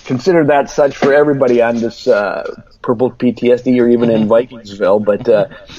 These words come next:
Speaker 1: um, I think, you know, I, you hear, keep hearing all these situations about the line where they could even bring, uh, put Riley Reiff in as a guard and then take
Speaker 2: Yeah.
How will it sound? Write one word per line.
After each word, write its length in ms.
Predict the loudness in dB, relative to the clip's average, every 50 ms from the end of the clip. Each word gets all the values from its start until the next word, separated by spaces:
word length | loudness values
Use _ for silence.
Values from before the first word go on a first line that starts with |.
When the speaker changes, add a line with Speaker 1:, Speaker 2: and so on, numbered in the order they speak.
| -20 -20 -20 -20 -20 _ -2
Speaker 1:
um, 380 | 0 0 2 2 2 0 0 0
I 100 | -2 -2
think, 380 | -2 -2 -6 -6 -6 -8 -12 -20 _ -20 -20 -20 _ _ _ _ _ _ -4
you 80 | -2 0
know, 200 | 0 2 0 -2 -2
I, 140 | -4 -6 -6 -6 -14 -16 -8 -8
you 340 | -8 -6 -6 -2 0 0 2
hear, 240 | 2 2 0 0 -2
keep 240 | -4 -4 -4 -2
hearing 240 | 0 0 0 2 2
all 180 | 2 2 2 2
these 580 | 2 2 2 2 0 -4 -10 -16 -18 -18 -20 -20 _ _ -20 _ _ _ _ _ -20 -18 -18
situations 840 | -16 -10 -2 -2 -2 0 0 2 2 2 2 0 -2 -6 -8 -6
about 240 | -2 0 0 0 2
the 60 | 2
line 260 | 2 2 2 2 2 2
where 100 | 4 4
they 140 | 4 2
could 180 | 2 0 0 2
even 260 | 2 2 2 0 -2 0
bring, 380 | 2 2 2 2 2 -2 -4 -4 -2
uh, 120 | -2 -2
put 220 | -2 0 -2 -2 0
Riley 340 | 2 0 2 4 2 2 2
Reiff 360 | 2 0 0 -2 -2 -2 -2
in 100 | -2 0 2
as 140 | 0 0 0
a 60 | 0
guard 400 | 0 0 2 4 4 4 4 4
and 120 | 2 2
then 120 | 0 -4 -2
take 160 | -2 -2 0
Speaker 2:
Yeah. 160 | 0 0 2